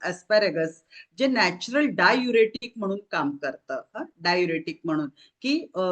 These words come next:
ल-, लघवीचं प्रमाण योग्य प्रमाण असावं आणि त्याच्यातून त्या लघवीच्या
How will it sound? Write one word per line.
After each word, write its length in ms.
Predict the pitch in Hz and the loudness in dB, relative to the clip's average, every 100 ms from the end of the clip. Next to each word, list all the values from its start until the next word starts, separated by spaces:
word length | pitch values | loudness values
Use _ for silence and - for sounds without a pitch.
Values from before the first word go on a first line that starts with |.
| 180 185 | 2 0
ल-, 380 | 190 196 208 190 - 202 | 0 -4 -4 -6 -10 0
लघवीचं 560 | 220 190 208 302 320 | 2 4 4 4 2
प्रमाण 400 | 311 226 196 190 202 | 2 0 2 0 0
योग्य 340 | 196 202 - | -2 -2 -8
प्रमाण 420 | 277 262 190 180 180 | -6 -2 0 2 2
असावं 480 | 160 - 160 208 | -2 -2 -4 -4
आणि 180 | 277 220 - | -8 -10 -2
त्याच्यातून 680 | 202 202 311 302 320 202 202 | -2 -2 0 0 -2 -8 -8
त्या 200 | - 254 | -6 -4
लघवीच्या 600 | 214 180 - 220 - | -4 -6 -8 -8 -4